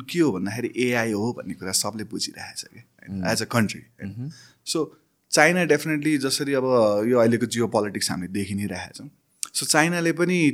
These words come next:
Speaker 1: त्यो कुरालाई चाहिँ एकदमै बुझेर यसमा एकदम धेरै इन्भेस्टमेन्ट गरेर र ओपन पनि भइरहेको छ फेरि, होइन?
Speaker 2: Mm।
Speaker 1: अ, अघिको एउटा कन्भर्सेसन चाहिँ जस्तै चाइनामा के के भइसक्यो र हामीले चाहिँ कस्तो थाहा नपाए जस्तो क-, क्वेसनमा चाहिँ I think China is strategically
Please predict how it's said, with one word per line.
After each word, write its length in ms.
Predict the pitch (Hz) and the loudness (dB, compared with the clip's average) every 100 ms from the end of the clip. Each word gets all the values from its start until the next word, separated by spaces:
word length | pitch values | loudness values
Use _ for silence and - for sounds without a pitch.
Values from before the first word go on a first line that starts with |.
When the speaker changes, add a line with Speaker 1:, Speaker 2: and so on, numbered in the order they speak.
| 147 | 2
Speaker 1:
त्यो 80 | 147 | 0
कुरालाई 400 | 147 143 135 127 | 4 4 4 4
चाहिँ 480 | 147 143 135 117 107 104 104 104 | 2 4 4 4 0 -2 -4 -4
एकदमै 560 | 98 127 127 131 156 160 | -2 -2 -2 2 2 2
बुझेर 640 | 123 117 127 117 104 147 - _ _ _ _ - 151 | 0 4 4 4 2 -2 -10 _ _ _ _ -4 4
यसमा 240 | - 175 | 4 4
एकदम 640 | - 151 143 151 180 180 | 0 -2 -4 4 4 6
धेरै 280 | 123 107 117 | 4 4 2
इन्भेस्टमेन्ट 600 | - 123 127 123 139 131 | 4 4 4 4 2 0
गरेर 300 | 110 120 170 | 2 2 2
र 60 | 151 | 4
ओपन 540 | 151 - 185 190 226 | 2 6 6 8 6
पनि 160 | 233 220 | 6 6
भइरहेको 380 | 101 95 92 | 6 2 -6
छ 100 | 90 | -8
फेरि, 440 | - 82 - - - | -10 -14 -16 -16 -12
होइन? 120 | - | -8
Speaker 2:
Mm। 520 | 107 110 104 92 98 _ - | -8 -6 -4 -6 -10 _ 2
Speaker 1:
अ, 240 | 131 123 | 4 6
अघिको 320 | 151 180 196 208 | 4 2 2 4
एउटा 260 | 175 165 | 6 6
कन्भर्सेसन 640 | 160 151 147 139 147 135 147 | 6 4 4 2 0 -2 -4
चाहिँ 140 | 156 | -4
जस्तै 160 | 143 156 | -6 -4
चाइनामा 420 | - 143 165 165 | -4 -4 -4 -8
के 120 | 151 | -12
के 260 | 147 175 180 | -10 -4 -4
भइसक्यो 520 | - - 143 147 165 | -2 -2 0 0 0
र 60 | 143 | 0
हामीले 360 | 127 - 117 | -2 -2 -4
चाहिँ 160 | 127 - | -4 -6
कस्तो 160 | - | -6
थाहा 200 | 160 135 | -4 -4
नपाए 280 | 123 117 120 | -4 -2 -4
जस्तो 280 | 113 - 117 | -4 -6 -8
क-, 60 | - | -4
क्वेसनमा 720 | 101 98 - 113 113 110 104 | -4 -4 -4 -4 -4 -6 -8
चाहिँ 220 | - 147 - _ _ _ - | -10 -14 -18 _ _ _ -2
I 40 | |
think 260 | 151 202 190 | 0 0 2
China 340 | 165 160 175 | 2 0 0
is 220 | 170 156 | 0 0
strategically 880 | 143 - - 160 147 139 139 131 | 0 -2 2 0 0 -4 -6 -4